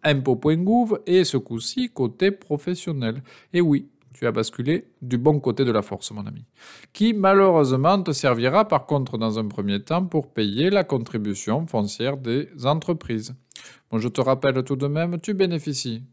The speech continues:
d'une exonération la première année et également si tes revenus sont inférieurs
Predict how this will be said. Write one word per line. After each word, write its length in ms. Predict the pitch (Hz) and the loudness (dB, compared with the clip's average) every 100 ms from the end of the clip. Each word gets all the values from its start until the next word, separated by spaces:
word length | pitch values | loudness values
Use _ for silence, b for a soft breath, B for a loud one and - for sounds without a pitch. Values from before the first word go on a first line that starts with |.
| - | -18
d'une 320 | 123 127 131 | -4 0 0
exonération 720 | 120 117 117 107 107 - 104 | 0 0 0 0 0 -2 -4
la 100 | 98 | -4
première 460 | - 110 107 101 | -6 -8 -6 -4
année 340 | 117 143 180 202 _ | -4 -4 -6 -8 _
et 160 | 151 143 | 0 2
également 480 | 120 110 107 135 165 | 2 0 0 -2 -4
si 120 | 147 | -6
tes 120 | 120 | -4
revenus 400 | 110 104 110 156 | -2 -2 -4 -6
sont 200 | 127 110 | -8 -6
inférieurs 560 | 107 104 101 104 131 | -8 -8 -8 -6 -8